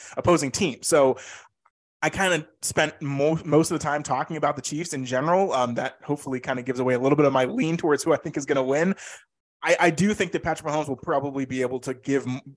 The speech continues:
you know, bring on more problems to the, to the Eagles defense than the Eagles offense will to the Chiefs, just because I think it's easier to prepare for the Eagles defense a little bit more than it is easier to prepare for Patrick Mahomes. And, and that's been, I mean, ever since he's been in the league, ever since he's been a starter, that's kind of the memo, right?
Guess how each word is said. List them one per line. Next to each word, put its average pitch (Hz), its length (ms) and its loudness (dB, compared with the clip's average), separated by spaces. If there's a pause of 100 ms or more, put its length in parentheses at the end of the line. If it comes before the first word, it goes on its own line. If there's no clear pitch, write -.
you 156 100 -8
know, 113 60 -6
bring 143 380 -4
on 139 200 4
more 139 220 4
problems 143 560 0 (540)
to 208 180 6
the, 156 160 0 (100)
to 175 140 4
the 156 160 0
Eagles 202 240 2
defense 143 260 -4
than 139 120 -6
the 143 140 -10
Eagles 151 220 -2
offense 131 320 0
will 131 220 0
to 127 100 -8
the 120 100 -12
Chiefs, - 520 -6 (400)
just - 160 2
because 262 160 2
I 240 60 6
think 226 140 2
it's - 140 -4
easier 185 280 2
to 165 120 -2
prepare 143 640 -2
for 127 480 0 (260)
the 143 180 -6
Eagles 131 240 -6
defense 120 300 -4
a 135 60 -4
little 135 160 2
bit 139 80 -2
more 127 240 0
than 123 100 0
it 120 100 -4
is 120 220 -8
easier 120 260 -8
to 131 120 -10
prepare 120 400 -4 (180)
for - 80 -16
Patrick 135 340 -2
Mahomes. 139 280 2
And, 123 100 -12
and 123 280 -2
that's 139 260 -2
been, 131 480 0 (100)
I 131 40 -8
mean, 120 100 -6
ever 127 140 -4
since 131 180 0
he's 139 140 -6
been 135 120 -4
in 123 60 -4
the 120 60 -6
league, 151 160 0
ever 127 120 -8
since 131 160 -8
he's 131 80 -10
been 127 120 -4
a 113 40 -6
starter, 139 400 2
that's 131 180 -4
kind 131 160 -6
of 123 60 -6
the 120 60 -10
memo, 123 400 -6
right? 139 260 -6